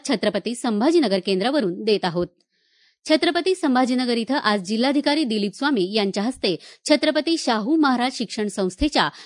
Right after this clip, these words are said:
अभियांत्रिकी महाविद्यालयात रस्ता सुरक्षा अभियानाची सुरुवात करण्यात आली. पोलीस अधीक्षक डॉक्टर विनयकुमार राठोड, महामार्ग सुरक्षा पथकाच्या पोलीस अधीक्षक रुपाली दरेकर यांच्यासह इतर अधिकारी यावेळी उपस्थित होते.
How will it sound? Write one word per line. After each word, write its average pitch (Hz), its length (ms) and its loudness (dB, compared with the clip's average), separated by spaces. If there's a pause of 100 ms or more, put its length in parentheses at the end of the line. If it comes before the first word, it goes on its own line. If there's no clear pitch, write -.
(100)
अभियांत्रिकी 311 640 4
महाविद्यालयात 220 760 0 (280)
रस्ता 285 340 0
सुरक्षा 262 420 -2
अभियानाची 214 640 0
सुरुवात 190 360 -2
करण्यात 175 260 0
आली. 175 140 2 (340)
पोलीस 240 340 4
अधीक्षक 214 480 -2
डॉक्टर 208 320 -2
विनयकुमार 196 580 -2
राठोड, 202 360 -2 (280)
महामार्ग 330 480 2
सुरक्षा 262 420 -2
पथकाच्या 214 520 -4
पोलीस 190 380 -2
अधीक्षक 208 420 0 (280)
रुपाली 294 380 0
दरेकर 190 500 0
यांच्यासह 214 640 -2 (240)
इतर 269 280 -2
अधिकारी 220 520 0
यावेळी 190 260 0
उपस्थित 196 400 -4
होते. 196 320 0